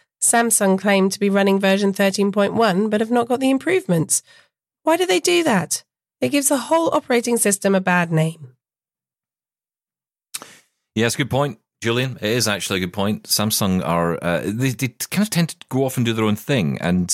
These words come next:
Speaker 2: you know, they had this whole thing with TalkBack. I didn't really understand the relationship they had. I actually thought Samsung was helping to improve <laughs> TalkBack, and it seems it's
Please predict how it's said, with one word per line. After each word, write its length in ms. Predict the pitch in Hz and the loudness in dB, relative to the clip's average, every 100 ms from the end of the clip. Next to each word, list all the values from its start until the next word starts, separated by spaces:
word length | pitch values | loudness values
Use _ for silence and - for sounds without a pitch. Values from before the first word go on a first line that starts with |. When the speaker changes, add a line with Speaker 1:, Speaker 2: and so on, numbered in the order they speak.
| - | -2
Speaker 2:
you 100 | - | -2
know, 100 | 95 | -2
they 120 | 92 90 | -2 -2
had 160 | 101 | -4
this 140 | 98 - | -4 -4
whole 140 | 101 | -4
thing 220 | - 101 | -2 -2
with 120 | 87 - | -2 -4
TalkBack. 480 | - - 104 104 - | -4 -4 -4 -6 -6
I 60 | |
didn't 200 | 107 92 | -4 -2
really 140 | 76 78 | -2 -2
understand 480 | 78 - 82 85 | -2 -2 0 0
the 120 | 82 80 - _ _ | -2 -6 -12 _ _
relationship 540 | 85 90 98 90 - 82 | -4 -4 -2 -4 -4 -4
they 100 | 80 | -2
had. 240 | 92 107 | 0 0
I 200 | 90 107 | 0 -2
actually 340 | 67 - - 69 | -2 -4 -6 -4
thought 260 | - 73 | -4 -4
Samsung 460 | - 82 80 85 82 | -2 -2 -2 -2 -2
was 140 | 80 | -2
helping 280 | 92 92 90 | -4 -4 -4
to 80 | - | -4
improve 340 | 80 - 110 | -6 -4 -4
<laughs> 120 | 147 - | -2 -4
TalkBack, 480 | 78 78 67 71 | -4 -4 -4 -4
and 100 | 80 | -2
it 40 | 78 | -2
seems 240 | - 104 | 0 -2
it's 220 | 87 - | -2 -6